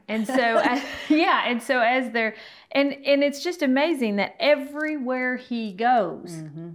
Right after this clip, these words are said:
Speaker 1: people are saved.
Speaker 2: Wow.
Speaker 1: Everywhere he goes.
Speaker 2: That ought to be a lesson to us.
Speaker 1: Shouldn't that teach
Speaker 2: Yeah.
Speaker 1: us something?
Speaker 2: It really should.
Speaker 1: Everywhere he goes.
Speaker 2: Mm.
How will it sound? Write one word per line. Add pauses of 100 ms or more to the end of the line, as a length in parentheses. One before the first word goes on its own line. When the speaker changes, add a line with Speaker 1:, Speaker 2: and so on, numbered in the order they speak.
(120)
Speaker 1:
people
are
saved. (560)
Speaker 2:
Wow. (100)
Speaker 1:
Everywhere
he
goes.
Speaker 2:
That
ought
to
be
a
lesson
to
us.
Speaker 1:
Shouldn't
that
teach (120)
Speaker 2:
Yeah.
Speaker 1:
us
something?
Speaker 2:
It
really
should.
Speaker 1:
Everywhere
he
goes.
Speaker 2:
Mm.